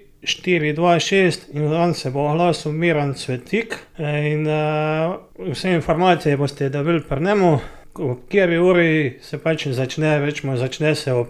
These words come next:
enajsti uri, če bi se kdo rad prijavil za ogled, eh, divje babe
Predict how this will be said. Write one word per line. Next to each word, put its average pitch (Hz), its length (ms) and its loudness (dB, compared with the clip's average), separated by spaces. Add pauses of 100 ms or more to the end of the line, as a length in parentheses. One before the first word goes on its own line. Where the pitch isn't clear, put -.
(400)
enajsti 156 580 0
uri, 156 360 2
če 143 120 -2
bi 135 120 -2
se 143 140 -6
kdo 160 220 2
rad 160 260 0
prijavil 151 560 4 (360)
za 131 220 -2
ogled, 147 340 2
eh, 123 200 -2
divje 139 240 0
babe 190 420 6